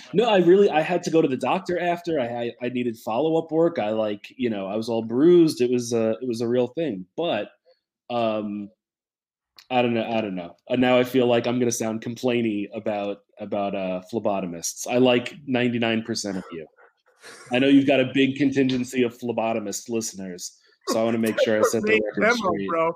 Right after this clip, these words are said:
Speaker 2: Be careful. That's our main demo. We're big in the phlegm world, phlebotomist world. <laughs> So, all right. So, like, you, you just have, like, an internal, uh, list or just a thing where you know you're gonna get stuff done,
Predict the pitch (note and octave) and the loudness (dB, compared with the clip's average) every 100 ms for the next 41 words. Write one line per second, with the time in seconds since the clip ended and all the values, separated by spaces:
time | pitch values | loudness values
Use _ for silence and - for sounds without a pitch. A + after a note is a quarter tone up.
0 | - - - G#3 G#3+ A#3 - A3 A#3+ B3 | -8 -20 -18 -14 -10 -10 -6 -2 -2 -2
1 | E3+ - A3 A3 F#3+ E3 F#3+ F3+ D#3 F3+ | -8 -8 -6 -6 -8 -10 -14 -14 -6 -4
2 | F3+ D#3+ C#3 - - - - G3 G3 F#3 | -4 -6 -12 -16 -14 -6 0 2 2 2
3 | D#3+ - E3+ F3+ F3+ D3+ D3 D3 E3 F3 | -8 -12 -4 -2 -2 -6 -8 -8 -12 -12
4 | D#3+ D#3+ E3+ D#3+ C#3 - C3+ C3 C3 _ | -6 -2 -2 -2 -10 -12 -10 -10 -12 _
5 | - F5 - - - _ _ _ _ _ | -14 -12 -12 -14 -14 _ _ _ _ _
6 | _ _ _ _ - - F#3+ F3 - - | _ _ _ _ -8 2 4 4 0 0
7 | A3+ A#3 G3+ G3+ G#3 F#3+ E3+ - _ _ | 4 4 2 -2 -4 -2 -4 -8 _ _
8 | F#3+ F#3+ D3 G3 A3 G#3+ E3+ G#3 G#3 G#3 | -4 -4 -4 -6 -6 -6 -8 -8 -8 -8
9 | G3+ G3+ F#3+ F3+ F3+ F3 E3+ F#3 F3 D#3 | 0 0 0 -4 -6 -8 -6 -4 -2 -2
10 | D3+ _ _ C#3+ C#3 C3+ - _ _ _ | -4 _ _ -4 -2 -4 -6 _ _ _
11 | D3+ F3 A3+ F#3 - - E3 D3 E3 - | -4 4 4 4 -4 -4 -4 -2 -6 -8
12 | _ _ _ C3+ - F#3 F3 E3 D#3 D#3+ | _ _ _ -14 -6 -4 -2 -4 -4 -6
13 | D#3+ E3 E3+ F3 E3 D#3+ D#3 D#3+ - D#3 | 0 4 6 6 2 0 -2 -4 -2 -4
14 | C#3+ - D3 C#3 C3+ | -2 -4 -4 -6 -12